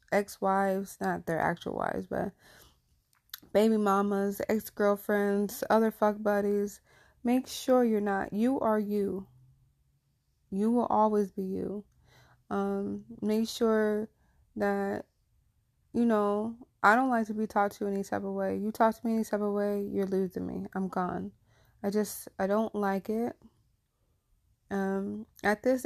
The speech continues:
age that I'm at, I really know what I'm looking for. If you are talking to somebody who has trust issues, good luck. I mean, we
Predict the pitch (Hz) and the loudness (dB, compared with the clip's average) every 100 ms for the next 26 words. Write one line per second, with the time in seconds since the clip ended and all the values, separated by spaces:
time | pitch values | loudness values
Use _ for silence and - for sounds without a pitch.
0 | - 208 226 226 233 233 240 240 240 - | -2 0 0 0 0 2 0 0 -2 -2
1 | 208 202 233 247 285 247 202 202 208 202 | -4 0 0 2 2 2 2 0 0 -2
2 | 190 190 185 202 196 185 190 175 185 196 | -4 -4 -6 -4 -4 -4 -6 -6 -6 -8
3 | 196 _ _ _ _ _ _ _ _ _ | -12 _ _ _ _ _ _ _ _ _
4 | - - - _ 226 226 240 247 254 254 | -20 -20 -20 _ -2 0 2 2 2 0
5 | 226 - 233 233 254 247 - 240 226 226 | -2 0 0 0 0 -2 -2 0 0 0
6 | 226 220 226 220 208 208 208 208 - - | -2 0 0 0 -2 -2 -4 -4 -8 -16
7 | - - 240 233 233 240 - 254 254 240 | -20 -4 -2 -2 -2 -2 -2 -4 -4 -8
8 | - 214 - 196 214 269 - - _ _ | -4 -4 0 -2 -2 -4 -10 -20 _ _
9 | _ _ _ _ - 233 226 247 | _ _ _ _ -2 2 2 2